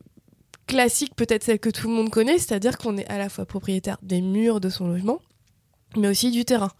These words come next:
Euh, ça, c'est le mode d'acquisition peut-être le plus répandu. Il y a aussi ce qu'on appelle le démembrement, par exemple, c'est l'achat via le viager, qui est aussi un mode d'acquisition assez connu. Mais depuis quelques années, depuis ce qu'on appelle la loi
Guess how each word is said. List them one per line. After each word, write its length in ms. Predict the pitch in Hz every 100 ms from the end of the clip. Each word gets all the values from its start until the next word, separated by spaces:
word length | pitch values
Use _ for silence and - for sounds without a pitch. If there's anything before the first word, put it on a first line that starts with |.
| - - - - - - -
Euh, 600 | 180 175 185 185 180 180
ça, 180 | 185 214
c'est 140 | 208 208
le 60 |
mode 120 | 196
d'acquisition 640 | 185 185 - 185 190 247 247
peut-être 280 | 220 214 214
le 80 |
plus 180 | 196 214
répandu. 520 | 208 202 202 202 196 - - - -
Il 80 | 180
y 40 |
a 40 | 185
aussi 240 | - 254
ce 80 | -
qu'on 100 | 208
appelle 260 | 190 220
le 120 | 208 196
démembrement, 680 | 196 196 196 190 196 254
par 180 | 254 196
exemple, 300 | 190 233 277
c'est 160 | - 196
l'achat 520 | 180 170 226 240 240
via 400 | 202 202 220 226
le 180 | 202 190
viager, 540 | 185 196 214 190 180 - _ -
qui 140 | 185
est 20 |
aussi 380 | 170 180 - 233
un 100 | 196
mode 280 | 185 202 180
d'acquisition 500 | 190 - - 185 226
assez 240 | 208 - 202
connu. 320 | 196 185 185 - - - 226
Mais 100 | 208
depuis 320 | 202 214 - 220
quelques 380 | 285 320 285
années, 180 | 262 262
depuis 440 | 247 214 - 226 226
ce 80 |
qu'on 120 | - 190
appelle 240 | 190 226
la 140 | 202
loi 140 | 190